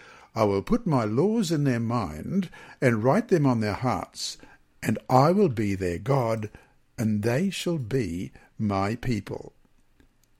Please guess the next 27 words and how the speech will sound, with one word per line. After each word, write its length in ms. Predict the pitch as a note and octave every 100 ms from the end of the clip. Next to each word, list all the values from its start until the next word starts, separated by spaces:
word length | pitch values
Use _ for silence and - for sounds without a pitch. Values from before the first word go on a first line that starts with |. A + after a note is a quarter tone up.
| _
In 180 | D3 B2
these 340 | D3+ A3 G#3
texts, 640 | - - E2+ - - - -
we 120 | C#3
can 220 | C#3 C3+
see 320 | C3 - F3
the 140 | E3 F#3
connection 580 | - F3 G#2+ - - A#2+
between 480 | B2+ - C3 A2 - - -
holiness, 680 | C3 A#2+ B2+ C#3 F#3 - - _ _
covenant, 540 | - A#2+ G2+ G2 A#2+ - _ _
and 200 | C3+ B2+
law. 400 | C3 F3 - - - _ _ _ _ _ _ _
We 80 | E3
cannot 340 | - B3 A#3+
be 120 | D3
holy 520 | G#2+ A2+ B2+ F#2 E2 C3+
apart 440 | D3 A2+ G#2 -
from 120 | C3
obeying 460 | A2+ F#2+ G2 F#2+ F#2
God's 420 | G2 E2+ E2 -
law, 280 | A2+ F2+ F3
and 180 | E3 A2+
we 240 | B2+ A#2+
obey 380 | A#2+ G2+ E3 B3
his 280 | A#2 G2+ -
law 200 | B2+